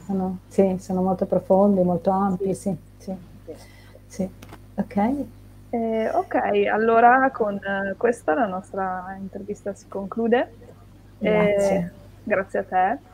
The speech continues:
Speaker 2: Ricordo a chi ci sta seguendo dei nostri prossimi appuntamenti, quindi il due luglio,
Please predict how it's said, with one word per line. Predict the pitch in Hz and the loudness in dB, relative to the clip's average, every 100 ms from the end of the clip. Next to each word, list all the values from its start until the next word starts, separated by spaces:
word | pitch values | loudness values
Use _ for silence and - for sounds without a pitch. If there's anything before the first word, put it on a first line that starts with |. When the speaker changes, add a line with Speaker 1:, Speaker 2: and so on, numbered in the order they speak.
| - - - | -20 -20 -10
Speaker 2:
Ricordo | 220 220 - 220 208 214 226 | -6 -2 4 6 6 4 6
a | 226 214 | 6 4
chi | 208 | 2
ci | 214 | -6
sta | 202 208 | -6 -4
seguendo | - 226 233 240 269 | 0 2 4 4 4
dei | 269 | 2
nostri | 196 190 - 190 | 0 -4 -6 -6
prossimi | 185 - 196 190 | -6 -8 -10 -10
appuntamenti, | 185 190 180 190 214 214 220 269 285 | -10 -14 -12 -8 -4 -4 -2 -4 -4
quindi | 170 180 | -10 -10
il | 180 | -8
due | 190 208 214 | -2 0 2
luglio, | 233 233 220 247 269 311 | 0 0 4 6 6 2